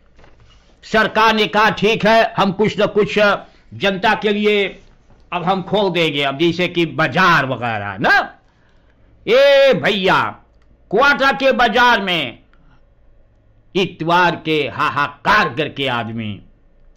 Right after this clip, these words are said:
लेकिन जनता के कसूर ना भाई जी। वो लोग को खबर मिला कि लॉकडाउन, टोटल लॉकडाउन आने वाला सुरीनाम में।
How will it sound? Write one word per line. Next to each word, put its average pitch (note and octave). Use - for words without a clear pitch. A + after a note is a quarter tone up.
लेकिन B3+
जनता C#4
के D#4
कसूर D4
ना D#4
भाई D4
जी। B3
वो A3
लोग D4
को D4
खबर D#4
मिला C#4+
कि B3+
लॉकडाउन, A#3
टोटल C#4
लॉकडाउन A3+
आने G3+
वाला F3
सुरीनाम D3
में। A2+